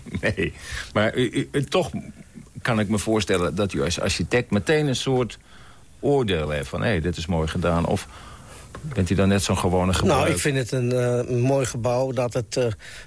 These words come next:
Speaker 2: zo open is... en dat je, dat je het zo makkelijk kunt vinden. Eh, maar, eh, eh, dat betekent nog niet dat je, dat je er ook, eh, eh,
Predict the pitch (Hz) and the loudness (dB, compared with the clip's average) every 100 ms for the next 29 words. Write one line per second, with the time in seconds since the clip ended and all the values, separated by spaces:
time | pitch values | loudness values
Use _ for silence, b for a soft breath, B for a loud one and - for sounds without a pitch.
0 | B - 135 135 147 151 156 156 160 - | B 0 2 2 0 0 0 0 -2 -2
1 | 127 117 117 127 120 120 - 120 131 120 | -2 0 0 2 2 2 0 0 0 0
2 | - 131 135 - 123 - 117 - 139 139 | 0 0 0 0 -2 0 0 2 2 2
3 | 175 170 - B B B B B 330 123 | 0 -4 -8 B B B B B 0 2
4 | 123 120 156 214 - - 127 120 123 120 | 2 0 -4 -8 -10 -4 0 2 2 2
5 | 104 110 117 104 101 - B B B B | 0 2 2 0 -4 -10 B B B B
6 | B - 427 127 117 117 123 117 151 143 | B -12 -4 0 0 0 0 0 0 0
7 | 104 127 104 127 131 143 - 156 139 131 | -2 -2 0 -2 0 -4 0 0 0 -2
8 | 135 135 127 147 143 - 147 143 139 - | -4 -4 -2 0 -2 -2 -2 0 -2 -6
9 | B B B B B B - - 175 127 | B B B B B B -16 -8 -2 2
10 | 123 | 2